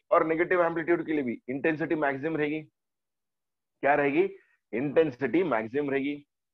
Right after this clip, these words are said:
सही बात है, ठीक है। मतलब दोनों points पे जहां पे trigonometrical function maximum है, जहां trigonometrical function minimum है, दोनों case में intensity of sound maximum है। इसका मतलब क्या है? जो sound अपने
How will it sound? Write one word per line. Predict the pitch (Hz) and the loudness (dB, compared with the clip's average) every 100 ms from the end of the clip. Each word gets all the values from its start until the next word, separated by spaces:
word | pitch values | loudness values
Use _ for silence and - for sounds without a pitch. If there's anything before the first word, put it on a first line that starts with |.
| 123 | -4
सही | 131 | 2
बात | 135 135 | 2 2
है, | 139 - _ _ _ - | -4 -8 _ _ _ -8
ठीक | 147 | -2
है। | 185 175 _ _ _ - | -2 -4 _ _ _ -6
मतलब | 131 185 196 - _ _ - | 2 4 2 -4 _ _ -4
दोनों | - 175 226 233 | 4 6 8 6
points | 202 185 160 | 6 4 0
पे | - | -4
जहां | 127 139 156 160 | 0 4 4 4
पे | 190 202 | 2 2
trigonometrical | 202 _ _ - 135 165 170 170 160 170 | -2 _ _ -10 -2 0 0 -2 -2 -2
function | 160 156 160 160 | -4 -6 -6 -2
maximum | 143 131 156 160 | -4 -4 -4 -2
है, | 170 160 | -2 2
जहां | 139 143 | 2 0
trigonometrical | - 139 147 147 147 143 | -2 -6 -4 -6 -8 -10
function | 143 135 143 | -10 -10 -10
minimum | 131 151 160 | -6 -4 -4
है, | 135 165 _ _ _ | -4 -8 _ _ _
दोनों | 98 135 170 240 | -2 0 4 2
case | 185 147 - | 2 -2 -4
में | 110 135 220 - _ _ _ _ _ _ _ _ - | -8 -6 -6 -12 _ _ _ _ _ _ _ _ -6
intensity | 160 180 214 190 190 | -4 -2 -2 0 2
of | 165 165 - | 4 2 -2
sound | 147 151 175 113 | -2 0 -2 -4
maximum | 113 131 123 131 | -2 -2 -2 -4
है। | 101 - | -6 -10
इसका | 131 - 202 | -10 -2 -2
मतलब | 151 - 202 202 | -2 2 2 2
क्या | 175 156 | 2 2
है? | 175 220 _ _ - | 2 -4 _ _ -6
जो | 123 160 | -2 -2
sound | - 123 170 175 | 0 0 2 0
अपने | 160 165 | 0 -4